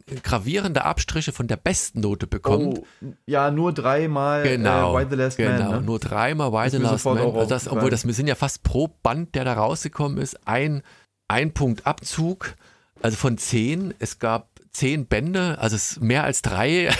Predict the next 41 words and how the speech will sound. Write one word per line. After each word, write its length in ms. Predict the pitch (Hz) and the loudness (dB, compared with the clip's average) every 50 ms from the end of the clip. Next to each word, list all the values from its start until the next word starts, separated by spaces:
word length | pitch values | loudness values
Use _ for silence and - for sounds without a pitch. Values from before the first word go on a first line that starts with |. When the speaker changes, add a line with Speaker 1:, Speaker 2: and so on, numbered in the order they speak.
| - - - - | 0 0 -2 -2
Speaker 1:
<laughs> 180 | - - - | -2 -6 -10
kann's 440 | - - - - - 202 170 - - | -10 -8 -6 -6 -6 -6 -6 -6 -8
nicht 340 | 151 139 127 - - - - | -6 -6 -6 -8 -8 -12 -14
werden. 560 | - 147 - - - - - - - 139 - _ _ _ _ _ _ | -14 -12 -10 -10 -10 -10 -12 -16 -20 -20 -20 _ _ _ _ _ _
Nein, 260 | - 87 - 76 85 | -10 -10 -8 -8 -10
Quatsch. 420 | - - - - - - - - - - - - - _ _ _ _ - | -12 -10 -10 -10 -8 -8 -8 -10 -10 -12 -18 -20 -20 _ _ _ _ -2
Also, 220 | - 110 104 98 101 - - - - - _ _ _ | 0 0 0 0 -2 -6 -12 -20 -20 -20 _ _ _
er 180 | - 120 113 | -2 0 0
hat, 140 | 127 180 - | 0 0 0
man 120 | 156 147 135 | -2 0 0
merkt, 440 | 123 131 165 185 - - - - | 0 0 0 -2 -6 -10 -8 -4
äh, 280 | - 135 139 139 139 135 | -2 0 2 0 0 -2
er 160 | - - - 110 | -4 -4 -4 -4
hat 120 | 143 - | -2 -2
einen 80 | - 147 | -4 -4
starken 440 | - - 127 120 139 143 151 143 | -2 0 0 0 0 -2 -4 -4
D 100 | - 139 | -4 -4
C, 400 | 131 - - 113 110 104 98 - - - _ _ _ _ _ _ _ - | -4 -2 -2 0 0 0 -2 -4 -6 -10 _ _ _ _ _ _ _ -2
ne? 200 | - 104 123 147 147 - _ _ _ _ _ _ _ _ | -2 0 0 -2 -4 -8 _ _ _ _ _ _ _ _
Touch. 400 | - 110 101 - - - - - - _ _ - | -2 -2 -2 -2 -4 -6 -6 -6 -10 _ _ -4
Also 180 | - 107 110 113 | 0 0 0 0
Speaker 2:
Star 140 | 110 131 | 0 -2
Speaker 1:
die 80 | - 120 | -2 -2
Speaker 2:
Trek 80 | 120 - | 0 0
Speaker 1:
obere 260 | 139 160 156 135 123 | 2 2 0 0 0
Reihe 220 | 113 120 131 147 156 | 0 0 2 2 0
Speaker 2:
Comics, 160 | 147 139 135 | 0 -2 -4
Speaker 1:
ist 60 | - | -4
quasi 200 | - 147 135 131 | -4 -4 -2 -2
Speaker 2:
ja, 180 | 131 151 160 160 - | -4 -6 -8 -8 -4
Speaker 1:
mehr 120 | - 117 139 | -2 0 0
oder 80 | 156 143 | 0 0
Speaker 2:
viel 60 | 131 139 | 0 0
Speaker 1:
weniger 200 | 135 135 127 - | -2 -2 -4 -4
Speaker 2:
D 60 | 160 | -4
C, 40 | 165 | -2
genau, 80 | - 117 | 0 0
Speaker 1:
alles 360 | 135 156 160 156 147 147 147 - | 2 2 2 2 2 0 -2 -2
Speaker 2:
Supergirl, 340 | 175 147 135 120 117 113 | -4 -4 -2 0 0 0
Speaker 1:
D 160 | 107 113 - - | 0 0 -2 -2
C. 380 | 117 120 131 143 156 156 156 | -2 0 0 0 0 0 -2